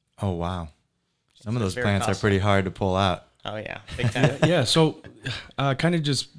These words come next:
Speaker 3: circling back a little bit, the, I've had people ask a similar, so the, if, if the front of the hou-, uh, the lot is wet
Speaker 2: Mm-hmm.
Speaker 3: and the back is dry, can they pull from the back and, and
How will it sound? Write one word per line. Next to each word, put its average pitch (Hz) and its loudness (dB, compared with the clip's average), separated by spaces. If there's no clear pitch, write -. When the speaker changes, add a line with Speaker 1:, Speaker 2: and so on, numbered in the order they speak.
Speaker 3:
circling 123 2
back 113 4
a 113 -2
little 113 2
bit, - -8
the, 127 4
I've 147 2
had 151 4
people 120 2
ask 107 0
a - -4
similar, 120 0
so - 0
the, 127 0
if, 135 -2
if 135 -2
the 120 -6
front 185 4
of 123 2
the 110 2
hou-, 104 2
uh, 101 2
the 104 0
lot 107 2
is 95 -4
wet 110 2
Speaker 2:
Mm-hmm. 139 -16
Speaker 3:
and 104 0
the 101 0
back 117 2
is 101 -4
dry, 101 0
can 110 -2
they 120 2
pull 127 -2
from 98 -2
the 95 -10
back 117 0
and, 98 -6
and 98 -4